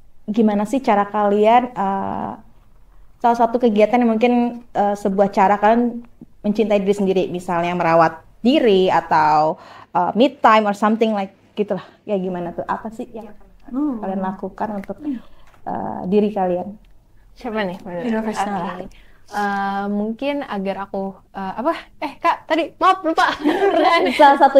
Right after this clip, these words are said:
Speaker 1: cara, eh, yang kalian lakukan untuk, eh, sebagai, eh, per-, rasa ka-,
Speaker 3: Oh.
Speaker 1: kamu cintai diri kamu tuh misalnya melakukan apa? Misalnya merawat diri
Speaker 3: Hmm.
Speaker 1: atau apa?
Speaker 3: Oke, kalau versi aku nih ya, eh, again merawat diri. Eh,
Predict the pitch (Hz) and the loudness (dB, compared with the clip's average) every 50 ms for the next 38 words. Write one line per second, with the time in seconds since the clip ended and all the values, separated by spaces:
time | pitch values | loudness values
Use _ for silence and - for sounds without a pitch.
0 | 277 277 269 247 247 247 254 - - 240 226 226 220 226 220 220 220 220 220 226 | 6 6 6 6 8 8 6 6 6 6 8 8 8 8 8 6 6 6 6 4
1 | 220 214 214 214 214 202 214 214 247 247 262 233 214 226 220 - - - 202 196 | 4 4 4 2 2 0 0 2 2 2 2 2 0 -2 -4 -4 -2 0 2 2
2 | 196 190 196 190 185 185 190 185 180 180 180 180 180 180 180 180 - - - 185 | 2 2 2 0 2 4 4 4 6 6 6 6 6 6 4 2 0 0 -2 -4
3 | 202 - 110 - - - 107 110 104 - - 73 - - - - - - - 240 | -2 -2 -4 -4 -4 -4 -4 -4 -4 -6 -6 -8 -8 -12 -14 -18 -16 -8 -4 -4
4 | 208 - - - - - - - - - 233 220 226 233 214 208 208 214 208 214 | -4 -6 -8 -20 -20 -20 -20 -18 -8 -4 -4 -2 0 2 2 4 2 2 0 -2
5 | - - 208 208 208 202 196 190 185 180 180 240 240 262 269 254 262 - 262 240 | -2 0 2 2 4 4 4 2 2 2 2 2 4 4 2 2 4 4 6 6
6 | - 226 226 214 233 233 233 226 226 208 208 226 247 247 294 294 269 240 226 233 | 8 8 8 8 8 6 6 8 6 6 6 6 4 4 6 6 6 6 6 6
7 | 233 240 233 214 208 202 196 190 165 190 185 - 185 175 185 185 185 202 214 202 | 4 6 4 4 2 2 0 0 -2 -2 2 2 2 2 2 2 0 0 0 2
8 | 185 165 170 170 196 185 185 208 226 233 220 214 202 196 202 202 202 202 190 196 | 4 4 4 4 4 4 2 2 2 2 2 2 4 4 4 4 4 2 2 0
9 | 190 185 180 175 175 - - 185 - - 190 185 175 - - - - - 226 226 | 0 0 0 0 -2 -4 -6 -8 -10 -10 -10 -10 -10 -10 -14 -16 -10 -6 -6 -6
10 | 226 - 220 214 208 202 - - - 220 220 214 220 214 214 - 247 226 233 - | -6 -8 -10 -10 -10 -10 -12 -10 -4 0 2 2 2 0 0 -2 -4 -4 -2 -2
11 | 240 190 208 214 214 - 269 254 240 214 185 175 180 185 214 226 _ - - - | -2 -2 -2 -2 -2 -2 -2 0 0 -2 -2 -4 -6 -8 -12 -14 _ -12 -6 -4
12 | 180 190 208 214 269 285 262 233 208 196 196 196 196 - 180 170 165 170 165 170 | -2 -2 0 0 0 0 0 0 -2 -2 -2 -4 -4 -6 -6 -6 -6 -6 -8 -10
13 | - - - - _ _ - - - 196 185 180 | -12 -14 -20 -20 _ _ -16 -8 -4 -4 -2 -2